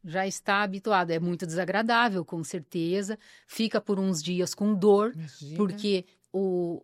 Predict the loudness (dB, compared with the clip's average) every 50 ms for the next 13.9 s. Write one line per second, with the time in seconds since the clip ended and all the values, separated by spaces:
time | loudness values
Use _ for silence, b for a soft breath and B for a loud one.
0 | _ _ -12 -8 -6 -4 -4 -2 -2 -2 -4 -4 -2 -2 0 2 2 2 0 0
1 | 0 -2 -2 -2 -4 -4 -4 -4 -6 -6 -6 -8 -8 -8 -8 -8 -6 -6 -6 -6
2 | -6 -10 -16 -20 _ -10 -8 -6 -4 -4 -6 -6 -10 B B B B B B B
3 | -6 -4 -2 0 0 -2 0 0 0 4 4 4 4 4 2 0 2 2 2 0
4 | 0 0 0 0 0 0 -2 -4 -4 -2 0 0 0 0 0 -2 b b b b
5 | b b b -8 -4 0 0 0 0 0 0 0 -2 -2 -4 _ -6 -6 -2 -2
6 | -2 -2 -2 -2 -2 -2 -2 -2 -4 -6 -6 -2 0 0 0 0 0 -2 -6 _
7 | -8 -6 -4 -4 -2 -2 -2 -2 -2 -4 -8 _ _ _ _ _ _ -12 -6 0
8 | 2 4 4 4 2 -2 -6 -4 -2 0 2 2 2 2 0 0 -2 -4 -6 -6
9 | -4 -4 -2 0 0 0 0 0 -2 -2 -4 -4 -6 -8 -12 -10 -8 -6 -4 -4
10 | -4 -4 -6 -8 B B B B B B -10 -10 -6 -4 -4 -2 -2 -2 -4 -4
11 | -6 -8 -8 -10 -8 -8 -6 -2 0 2 2 2 2 0 -4 -2 -2 0 0 2
12 | 2 2 2 0 -2 -6 _ _ _ _ _ -6 -6 -6 0 2 2 2 4 2
13 | 2 2 2 0 0 -2 0 0 0 0 -2 -2 -4 -2 0 0 0 0